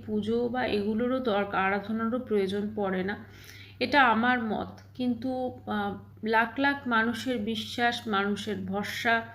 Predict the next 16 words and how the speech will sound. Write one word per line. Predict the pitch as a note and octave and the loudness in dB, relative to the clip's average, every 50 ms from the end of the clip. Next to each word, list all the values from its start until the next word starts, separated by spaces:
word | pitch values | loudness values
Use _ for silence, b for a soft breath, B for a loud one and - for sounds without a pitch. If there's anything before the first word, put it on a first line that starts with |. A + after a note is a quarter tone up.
| B B B B B B B | B B B B B B B
এগুলোকে | B G#3+ A3+ G#3+ A#3+ A#3+ B3 B3 A#3+ B3 B3+ | B 2 2 2 4 4 4 4 4 4 2
আমরা | A#3+ A#3 G#3+ G#3+ A3+ | 2 2 2 2 0
কোনোভাবেই | A3+ A3+ A3+ G#3+ G#3 A3 G#3+ G#3+ A3 A#3 A3+ C4 C4+ | 0 0 -2 0 0 0 0 -2 -2 -2 0 2 2
অস্বীকার | B3+ A#3 G#3+ - - A3 A3+ A3+ G#3+ | 2 2 0 -2 -4 -4 -2 -2 -2
করতে | G#3+ A3 A3 G#3+ G#3+ - A3 | -2 -2 -4 -4 -2 -4 -4
পারি | G#3 G#3+ G#3 G3+ G3 G3 F#3+ | -2 0 2 2 2 2 0
না। | G3+ G#3 G#3+ B B B B B B B B B B | 0 -2 -2 B B B B B B B B B B
তাই | - B3+ B3+ B3+ B3 | 6 8 8 8 6
মঙ্গলা | B3 B3 B3 B3 B3+ C4 C#4 C#4+ C#4+ | 2 2 2 2 2 2 2 0 0
মায়ের | C#4+ D4 C#4+ C#4+ C#4 | 0 0 0 0 0
মধ্যে | C#4 C#4+ C4+ B3 C4 C4+ | -2 -2 -4 -4 -4 0
এমন | C#4 C4+ A#3 G#3+ G#3+ A#3 A#3+ B3 | 2 2 2 2 2 2 0 0
তো | B3 C4 C4+ | 0 -2 -2
definitely | A#3 A3 A3 G#3+ A3 A3+ A3+ A#3+ A#3 A3+ - - A#3+ | 0 0 0 -2 -2 -4 -4 -4 -6 -6 -8 -10 -10
কিছু | B3 A3 G#3 G#3 - - A3 | -8 -8 -8 -8 -6 -8 -8
হবে | G#3 - - G#3+ G#3 G3+ A#3 G#3+ F#3+ - | -8 -4 -4 -4 -2 0 0 0 0 -2